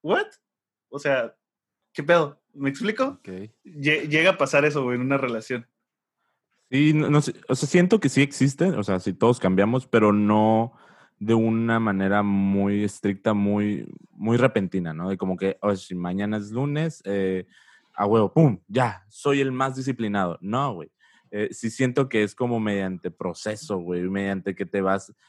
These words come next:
Speaker 3: eh, atribuyendo varias cosas, güey. Por ejemplo, en una relación que dices, "Cambiaste", bueno, cuando la persona que se dio cuenta que tu pareja s-, cambió, eh, que puede ser en un instante, esa persona no cambió en un día, güey.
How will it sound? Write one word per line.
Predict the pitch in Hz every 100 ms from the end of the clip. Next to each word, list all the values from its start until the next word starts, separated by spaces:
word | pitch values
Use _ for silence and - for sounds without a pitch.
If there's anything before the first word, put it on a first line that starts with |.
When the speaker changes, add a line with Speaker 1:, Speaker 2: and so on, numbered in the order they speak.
| _ -
Speaker 3:
eh, | 127 127 120 107 101 101 73 87
atribuyendo | 101 107 104 98 110
varias | 117 110 120 -
cosas, | 101 98 90 80
güey. | 78
Por | - 95
ejemplo, | 95 120 123 135
en | 123
una | 107 117
relación | 123 113 98 110 110
que | 120
dices, | 113 104 -
"Cambiaste", | 92 92 104 135 - 160 - _ _
bueno, | 98 98 87 _ _ -
cuando | 104 101 101
la | 95
persona | - 92 - 147 120 98
que | -
se | -
dio | 95 107
cuenta | 123 123 110
que | -
tu | - 82 80
pareja | 90 101 104 87 82
s-, | - - -
cambió, | 92 92 117 170 - _ _ _ _ _ _
eh, | - - - -
que | -
puede | - 127 131
ser | 139 127
en | 127
un | 127
instante, | 127 139 151 156 185 208 _ -
esa | 110 156
persona | 101 110 123
no | 123 117 110
cambió | 110 107 107 107 104
en | 95 92
un | 95 92 92
día, | 147 98
güey. | 76